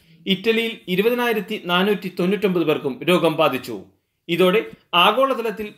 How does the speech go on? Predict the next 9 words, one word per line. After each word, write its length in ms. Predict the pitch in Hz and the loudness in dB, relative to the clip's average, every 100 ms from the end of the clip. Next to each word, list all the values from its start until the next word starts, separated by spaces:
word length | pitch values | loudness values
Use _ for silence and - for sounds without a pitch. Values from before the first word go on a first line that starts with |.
| - | -6
പതിനൊന്ന് 340 | 180 185 226 | -4 -4 -4
ദശാംശം 520 | 226 196 196 175 165 131 - | -4 -2 -4 -6 -8 -12 -8
മൂന്ന് 280 | 170 202 233 | -6 -4 -4
ഒമ്പത് 380 | 175 175 175 | -4 -4 -6
കോടി 300 | 156 165 165 | -2 -2 -2
ജനങ്ങൾക്ക് 640 | 202 165 156 147 143 147 131 - _ | -2 -2 0 0 0 -2 -4 -8 _
കോവിഡ് 320 | 202 185 170 | 4 4 4
ബാധിച്ചു. 420 | 156 143 120 110 92 _ _ _ - | 2 2 -2 -14 -16 _ _ _ -8
നിലവിൽ 360 | 156 175 208 | -2 0 0